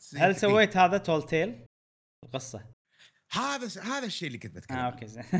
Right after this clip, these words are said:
Speaker 2: هذا، شكرًا يا إبراهيم،
Speaker 1: <laughs>
Speaker 2: شكرًا. آه، الأسئلة، أحسن شيء بالحوارات الأسئلة.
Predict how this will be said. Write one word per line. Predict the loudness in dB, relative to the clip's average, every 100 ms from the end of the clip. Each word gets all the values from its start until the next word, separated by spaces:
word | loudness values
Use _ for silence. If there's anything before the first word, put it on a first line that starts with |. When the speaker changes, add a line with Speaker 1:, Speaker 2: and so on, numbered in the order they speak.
| 2
Speaker 2:
هذا، | 2 0 -4
شكرًا | -6 -4 2 4
يا |
إبراهيم، | 6 4 2 0 -2
Speaker 1:
<laughs> |
Speaker 2:
شكرًا. | -2 -4
آه، | 0 0 -2 -2
الأسئلة، | 0 0 0 -2 -2 -2
أحسن | -2 -4 -6 -8 -8
شيء | -4 -6 -4
بالحوارات | -6 -4 -4 -2 -2 -4 -6
الأسئلة. | -8 -8 -12